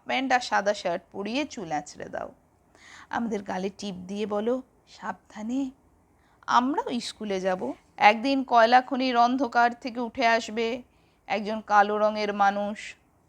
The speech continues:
সে অবাক হয়ে বলবে, "এ কি, আমার জন্য শোকসভা নেই কেন? ডিনামাইট নিয়ে আমি গিয়েছিলুম গভীর থেকে আরও গভীরে,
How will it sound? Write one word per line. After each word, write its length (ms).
সে 140
অবাক 380
হয়ে 220
বলবে, 400
"এ 160
কি, 160
আমার 240
জন্য 200
শোকসভা 580
নেই 200
কেন? 240
ডিনামাইট 760
নিয়ে 280
আমি 160
গিয়েছিলুম 680
গভীর 480
থেকে 300
আরও 380
গভীরে, 460